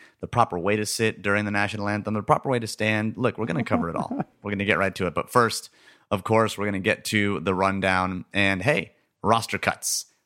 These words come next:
Speaker 1: Probably more important than a couple of other things that have been happening this week. But roster cuts are down to seventy-five, and there are a couple of unique ways the forty-niners have got there. One non-unique way,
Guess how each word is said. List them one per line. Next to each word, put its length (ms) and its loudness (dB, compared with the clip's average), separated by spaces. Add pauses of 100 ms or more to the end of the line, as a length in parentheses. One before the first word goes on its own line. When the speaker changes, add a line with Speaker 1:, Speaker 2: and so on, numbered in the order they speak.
(160)
Speaker 1:
Probably 440 2
more 260 2
important 560 -2
than 320 2
a 100 0
couple 280 2
of 80 0
other 140 -2
things 200 0
that 60 -4
have 80 -6
been 80 -4
happening 340 0
this 140 -10
week. 280 -8 (440)
But 180 6
roster 380 2
cuts 240 0
are 80 -2
down 260 4
to 80 -4
seventy-five, 800 0 (340)
and 160 2
there 160 2
are 240 2
a 60 -4
couple 380 0
of 120 0
unique 380 -4
ways 320 0
the 100 -4
forty-niners 600 -2
have 140 -6
got 240 4
there. 160 -6
One 420 0
non-unique 640 0
way, 380 0